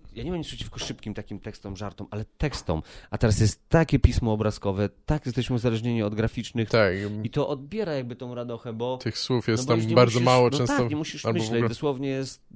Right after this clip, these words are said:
Speaker 1: wiesz, jedno słowo, dwa, i jakiś śmieszny obrazek i wszyscy, <laughs> no, no to
Speaker 2: No właśnie, tak, to
Speaker 1: no miło, no nie? No
Speaker 2: czasami
Speaker 1: ale
Speaker 2: nawet nie ma hehe, tylko jest to, e, dmuchnięcie nosem
Speaker 1: Tak,
Speaker 2: głośniejsze,
Speaker 1: takie
Speaker 2: tak? No to jest tak,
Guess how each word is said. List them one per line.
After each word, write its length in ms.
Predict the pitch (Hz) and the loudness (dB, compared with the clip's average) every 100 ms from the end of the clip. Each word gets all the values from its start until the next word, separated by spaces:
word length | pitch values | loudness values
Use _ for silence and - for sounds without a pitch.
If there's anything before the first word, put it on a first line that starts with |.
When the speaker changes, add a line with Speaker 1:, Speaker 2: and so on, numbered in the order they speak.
| 113 117 | -16 -12
Speaker 1:
wiesz, 360 | 120 117 95 101 | -2 0 0 -2
jedno 240 | 123 117 | -2 0
słowo, 380 | 113 123 120 110 | 0 2 4 2
dwa, 400 | 110 127 143 127 - | 4 4 4 2 -2
i 100 | 107 | -2
jakiś 320 | 113 - 117 | -2 -4 -12
śmieszny 280 | - 120 120 | -8 -8 -4
obrazek 360 | 120 127 143 120 | 0 2 2 0
i 60 | |
wszyscy, 420 | 117 123 117 101 95 87 82 92 - | -2 -4 -6 -8 -6 -6 -6 -12 -6
<laughs> 760 | 85 80 - 104 - - - 101 | -6 -6 -8 -10 -10 -12 -10 -8
no, 120 | 120 | -6
no 160 | 143 143 | -6 -4
to 80 | 156 | 4
Speaker 2:
No 80 | 147 | 6
właśnie, 340 | 143 151 135 | 8 4 4
tak, 200 | 143 127 | 6 6
to 80 | 139 | 6
Speaker 1:
no 60 | 139 | 4
miło, 340 | 208 135 110 | 4 4 2
no 120 | 110 | 2
nie? 120 | 113 | 0
No 60 | 131 | 4
Speaker 2:
czasami 280 | 147 156 160 | 6 6 6
Speaker 1:
ale 100 | 156 | 6
Speaker 2:
nawet 220 | 151 147 | 6 6
nie 60 | 156 | 8
ma 160 | 156 | 8
hehe, 360 | - 160 156 147 | 6 6 8 6
tylko 200 | - 143 | 6 4
jest 180 | 135 - | 4 6
to, 120 | 139 | 4
e, 60 | 131 139 131 131 127 | 4 2 4 4 2
dmuchnięcie 600 | 127 135 147 156 151 151 | 0 2 4 6 6 6
nosem 340 | 147 151 131 117 | 6 6 6 6
Speaker 1:
Tak, 120 | 160 | 6
Speaker 2:
głośniejsze, 280 | 127 117 123 120 | 6 4 4 4
Speaker 1:
takie 0 | |
Speaker 2:
tak? 180 | 123 123 | 4 4
No 80 | 117 | 0
to 80 | 117 | -2
jest 80 | |
tak, 120 | 113 | -2